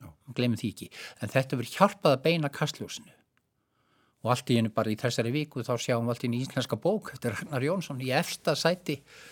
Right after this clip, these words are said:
Speaker 2: spíkarlistans í, í Þýskalandi.
Speaker 1: Nákvæmlega. En sko, <clears throat> er, er mu-, munur á viðtökum íslenskra og norskra bókmennta á alþjóðlegu markaði?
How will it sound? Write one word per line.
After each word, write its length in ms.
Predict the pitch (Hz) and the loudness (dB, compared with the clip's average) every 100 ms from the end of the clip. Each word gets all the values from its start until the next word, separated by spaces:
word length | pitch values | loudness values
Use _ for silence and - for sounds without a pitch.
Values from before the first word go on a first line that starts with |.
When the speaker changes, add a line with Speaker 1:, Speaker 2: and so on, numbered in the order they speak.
| - | -18
Speaker 2:
spíkarlistans 920 | - 185 208 190 165 151 - 120 - | -2 2 4 2 2 0 0 -2 -2
í, 280 | 113 117 - | -2 -4 -6
í 180 | - 127 | -4 -2
Þýskalandi. 480 | 123 190 - 139 - | -2 -6 -8 -12 -6
Speaker 1:
Nákvæmlega. 680 | 120 101 - 107 117 131 82 - - - - - - - - - | -4 -4 -2 -4 -2 -2 -2 -8 -14 -18 -20 -20 -20 -20 -10 -4
En 100 | 117 | -2
sko, 400 | - 147 147 - | 6 8 8 6
<clears throat> 1700 | 185 175 165 120 95 - _ _ _ _ _ _ _ _ _ - - | 6 8 8 6 2 -8 _ _ _ _ _ _ _ _ _ -12 -6
er, 280 | 127 135 120 - _ _ _ _ _ _ - | 0 0 0 -6 _ _ _ _ _ _ -4
er 120 | 120 | 0
mu-, 320 | 117 127 156 | 2 2 2
munur 580 | 131 123 156 220 208 185 | 2 2 4 2 0 2
á 80 | 156 | 2
viðtökum 640 | 151 202 - 180 165 156 | 2 -2 -4 -6 -2 -2
íslenskra 540 | 151 156 175 160 - 147 | -2 -4 -4 -4 0 2
og 60 | 139 | 2
norskra 360 | 160 - 156 | 0 -4 -6
bókmennta 420 | 135 156 160 147 135 | -2 -2 -2 -2 -2
á 100 | 147 | -2
alþjóðlegu 420 | 151 151 139 135 | -4 -6 -4 -6
markaði? 360 | 151 - - | -8 -10 -12